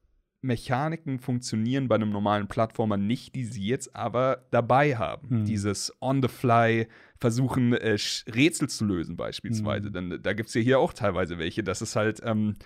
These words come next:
Speaker 1: das Level sieht auf den ersten Blick halt recht simpel aus, aber wird dadurch, dass du nie aufhören kannst zu laufen und nie die Richtung ändern kannst, wird es halt eine Art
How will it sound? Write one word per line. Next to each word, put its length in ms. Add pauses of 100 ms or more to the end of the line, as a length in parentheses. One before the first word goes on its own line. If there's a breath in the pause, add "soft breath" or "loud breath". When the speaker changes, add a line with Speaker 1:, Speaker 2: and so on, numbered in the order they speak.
(260 soft breath)
Speaker 1:
das 180
Level 220
sieht 160
auf 80
den 100
ersten 300
Blick 200
halt 160
recht 200
simpel 400
aus, 360
aber 200
wird 180
dadurch, 300
dass 200
du 80
nie 180
aufhören 340
kannst 280
zu 80
laufen 340
und 100
nie 100
die 160
Richtung 360
ändern 260
kannst, 400
wird 180
es 160
halt 220
eine 160
Art 360